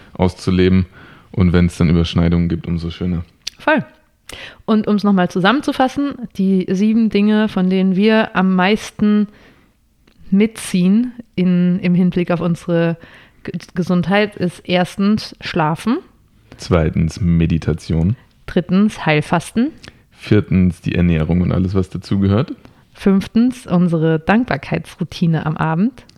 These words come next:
Speaker 1: Sechstens Pausen machen und spazieren, Natur erleben.
Speaker 2: Und siebtens Sport.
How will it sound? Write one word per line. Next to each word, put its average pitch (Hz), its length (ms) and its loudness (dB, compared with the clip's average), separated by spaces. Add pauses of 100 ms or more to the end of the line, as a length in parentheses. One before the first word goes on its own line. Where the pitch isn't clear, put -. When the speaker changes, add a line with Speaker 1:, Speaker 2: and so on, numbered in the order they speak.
(120)
Speaker 1:
Sechstens 87 840 0
Pausen 95 580 0
machen 123 460 0
und 90 380 0
spazieren, 101 920 0
Natur 101 600 -2 (240)
erleben. 104 520 0 (640)
Speaker 2:
Und 175 400 2
siebtens 208 420 -4
Sport. - 420 -6